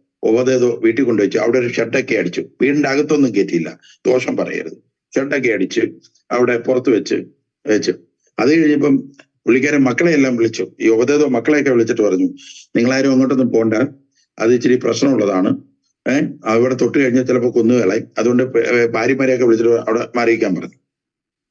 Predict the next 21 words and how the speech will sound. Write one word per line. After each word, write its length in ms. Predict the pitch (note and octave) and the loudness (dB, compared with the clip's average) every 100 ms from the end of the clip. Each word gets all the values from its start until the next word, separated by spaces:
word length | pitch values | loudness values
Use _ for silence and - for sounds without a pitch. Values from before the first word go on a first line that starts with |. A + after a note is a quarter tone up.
| _ | _
അങ്ങനെ 200 | C3 G3+ | -2 0
നിന്ന് 140 | E3+ B2+ | 2 2
കഴിഞ്ഞപ്പം 600 | G#2+ G2 F#2 F2+ - _ _ _ _ _ | 2 2 0 -2 -8 _ _ _ _ _
അതിലെ 220 | A#2+ C3 - | 0 0 0
കാർന്നവൻ 440 | C3+ D3 E3+ F#3 E3+ | -2 0 2 2 2
വന്നിട്ട് 240 | C#3 C3+ | 2 0
പറഞ്ഞു, 220 | A#2+ A2+ | 0 0
"എടാ, 160 | G2 C3 | 0 0
ഇത് 200 | C3 B2+ | 0 0
കർത്താവിന്റെ 600 | G#2+ F#2+ - B2+ C#3+ D3+ | -4 -6 -4 0 0 0
പേട്ടകമാ, 380 | A#2+ A#2 D3 A#2+ | -2 0 0 0
മോശയുടെ 460 | G2 G#2+ A2 C3+ | 0 0 0 -2
കാലത്തുണ്ടായിരുന്ന 800 | C#3 B2 B2+ - A2+ B2+ C3 C#3 | -2 -2 0 -2 0 -2 0 -2
സാധനമാ 640 | A2 G#2 B2 C#3 C#3+ B2+ - - _ | -2 -2 0 0 0 -2 -8 -20 _
വീട്ടിൽ 240 | A2 A#2 D3+ | -2 2 2
വന്നിരിക്കുന്നത്, 640 | D3 C#3+ C3+ C3 A2+ - - _ - | 4 2 2 0 0 -4 -8 _ -2
ഇതിന് 220 | B2 B2+ | 0 0
ആരാധന 580 | A2 A#2 C3+ D3+ D#3+ E3 | 0 0 0 0 0 2
കൊടുക്കണം, 540 | D#3+ D3+ E3 C3+ - _ _ _ - | 2 0 0 -2 -6 _ _ _ -6
വർഷിപ്പ് 460 | G#2 A2 - E3 F3+ | -4 -2 0 2 4
കൊടുത്തില്ലെങ്കിൽ 560 | F3 E3 D#3+ D#3+ F3 | 2 2 0 0 0